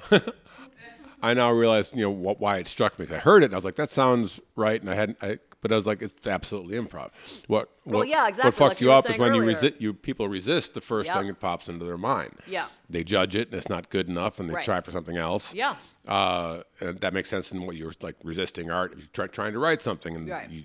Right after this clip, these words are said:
Speaker 1: you don't start because the idea is not good enough yet,
Speaker 2: Right.
Speaker 1: so nothing
Speaker 2: Right.
Speaker 1: happens.
Speaker 2: Oh, no, just exactly.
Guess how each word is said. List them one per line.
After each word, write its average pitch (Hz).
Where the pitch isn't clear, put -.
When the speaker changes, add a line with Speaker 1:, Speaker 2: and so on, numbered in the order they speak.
Speaker 1:
you 92
don't 95
start 107
because 85
the 87
idea 98
is 95
not 87
good 78
enough 78
yet, 76
Speaker 2:
Right. 226
Speaker 1:
so 90
nothing 80
Speaker 2:
Right. 240
Speaker 1:
happens. 185
Speaker 2:
Oh, 170
no, 160
just 160
exactly. 151